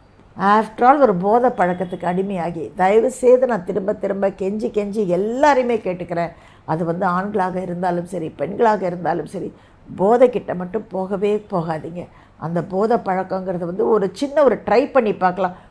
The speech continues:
ஒரு நாள் தானே, just like that, have it, அப்படி தான் சொல்லுவாங்க ஃப்ரெண்ட்ஸு. ப்ளீஸ்,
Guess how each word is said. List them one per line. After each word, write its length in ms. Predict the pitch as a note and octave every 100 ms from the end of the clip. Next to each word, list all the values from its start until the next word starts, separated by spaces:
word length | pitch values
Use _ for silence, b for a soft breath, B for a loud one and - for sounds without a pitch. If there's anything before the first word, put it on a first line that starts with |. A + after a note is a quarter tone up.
| -
ஒரு 280 | C4 D4 D#4+
நாள் 220 | E4 D4+
தானே, 240 | C4+ A#3+
just 560 | F#3 - F#3 G#4+ A4 -
like 200 | C4+ F#3+
that, 160 | F#3+ F3+ - G#3+
have 300 | D4 E4 C#4
it, 120 | G3+
அப்படி 240 | - G#3 A3+
தான் 160 | C#4+
சொல்லுவாங்க 440 | C#4 G#3+ G#3 F#3 E3+
ஃப்ரெண்ட்ஸு. 420 | F#3+ F3+ F3+ D#3 b b b F#3+
ப்ளீஸ், 380 | G#3+ B3 -